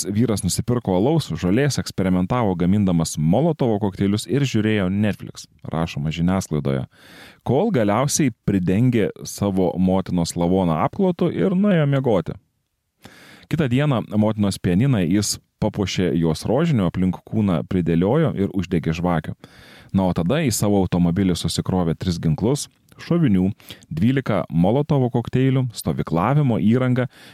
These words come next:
ir patraukė į Otavą, ketindamas nužudyti Kanados ministrą pirmininką Justiną Trudeau. Pakeliui vyras persigalvojo ir sumanė verčiau surengti masinės šaudynes ant Lions Gate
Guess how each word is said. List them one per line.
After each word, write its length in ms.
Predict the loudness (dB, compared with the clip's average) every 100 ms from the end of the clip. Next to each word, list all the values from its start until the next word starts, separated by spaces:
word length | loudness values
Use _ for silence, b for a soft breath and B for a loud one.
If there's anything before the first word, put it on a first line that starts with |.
| B
ir 160 | -2 0
patraukė 460 | -2 0 0 0 2
į 100 | 2 0
Otavą, 400 | -2 -2 -2 -2
ketindamas 540 | -2 2 2 0 0
nužudyti 480 | 0 0 0 0 0
Kanados 680 | -2 0 2 2 0 0 0
ministrą 500 | 0 2 2 -2 -6
pirmininką 600 | -2 0 2 2 0 -2 -4 B B -6
Justiną 560 | -2 0 0 0 0 0
Trudeau. 520 | -2 0 0 0 -4 _ _ _ _ _ _ _ B B B B B B B
Pakeliui 380 | -4 0 2 2
vyras 240 | 2 0 -2
persigalvojo 760 | 0 0 -2 0 0 0 -2 -4
ir 240 | -2 0 0 -2
sumanė 460 | 0 2 2 2
verčiau 320 | 0 0 -2 -2
surengti 460 | 0 0 2 4
masinės 640 | 4 4 2 0 0 -2 -4
šaudynes 640 | -2 0 2 2 2 0
ant 240 | 0 0 0
Lions 600 | 0 0 2 2 0 -2
Gate 400 | -2 0 0